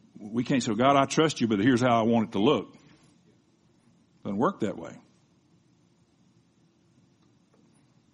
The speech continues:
Finally, God's peace cannot be comprehended. We can talk about it. We can define it. We can tell, we can say,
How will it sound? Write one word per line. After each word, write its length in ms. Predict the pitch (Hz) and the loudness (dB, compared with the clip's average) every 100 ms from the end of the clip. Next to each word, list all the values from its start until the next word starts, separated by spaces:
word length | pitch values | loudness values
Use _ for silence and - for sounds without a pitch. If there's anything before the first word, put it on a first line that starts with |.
| _ _ _ _ _ _ _ _ _ _ _ _ _ - | _ _ _ _ _ _ _ _ _ _ _ _ _ -6
Finally, 380 | 107 107 101 | -2 -2 -2
God's 280 | 87 101 101 | -2 -2 -2
peace 480 | - 98 87 - - - _ _ _ _ _ _ _ - | -4 -6 -6 -8 -16 -20 _ _ _ _ _ _ _ -6
cannot 400 | 101 104 95 85 | -2 0 -2 -6
be 260 | 87 82 - _ _ - | -8 -8 -14 _ _ -12
comprehended. 840 | 95 82 - 85 82 80 - - _ _ _ _ _ _ | -8 -8 -10 -12 -10 -10 -12 -18 _ _ _ _ _ _
We 80 | 156 | 0
can 100 | 233 | 2
talk 240 | 139 151 107 | 2 0 0
about 300 | 92 107 123 | 0 0 2
it. 60 | |
We 100 | 98 | 2
can 100 | 135 | 2
define 400 | 113 - 117 135 | 0 0 0 0
it. 120 | 175 - _ _ _ _ _ _ _ _ | -4 -10 _ _ _ _ _ _ _ _
We 120 | 110 | 0
can 80 | 120 | 2
tell, 220 | 131 120 117 | 2 0 0
we 140 | 139 | 0
can 80 | 123 | 0
say, 200 | - | -2